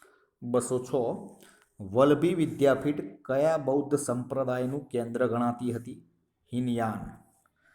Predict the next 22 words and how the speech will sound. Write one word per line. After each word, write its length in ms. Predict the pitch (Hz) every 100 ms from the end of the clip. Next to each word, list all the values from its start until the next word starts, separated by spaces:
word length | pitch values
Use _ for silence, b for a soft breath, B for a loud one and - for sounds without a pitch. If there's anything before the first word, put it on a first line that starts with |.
| b b -
બસો 240 | 117 117
સાત, 320 | 123 139 120 - - - _ -
ગુર્જર 500 | 101 123 127 156 170
પ્રદેશની 580 | 156 139 143 143 151 143
પહેલી 480 | - 120 127 147
રાજધાની 520 | 143 131 127 123 117 110 -
કઈ 220 | 127 143
હતી? 360 | 135 139 - - _ _ _ _ 95 101
ભિન્નમાલ. 760 | 135 139 131 107 87 85 - _ _ b b b b b b b b b b _ -
ગાંધીજી 580 | 117 123 139 143 160 170
પર 300 | 160 165 165
રાજદ્રોહનો 720 | 123 139 143 143 127 123 127
આરોપ 460 | 147 - 117 117 135 - -
કયા 240 | 131 143
વર્ષે 400 | 147 143 147 151
ચલાવવામાં 720 | 147 131 131 131 127 127 135
આવ્યો 280 | - 120 123
હતો? 340 | 120 113 139 - _ _ _
તો 120 | - -
ઈસવીસન 540 | 147 147 139 - 147 170
ઓગણીસો 580 | 113 110 120 120 - 135
બાવીસમાં. 760 | 160 107 101 110 104 95 80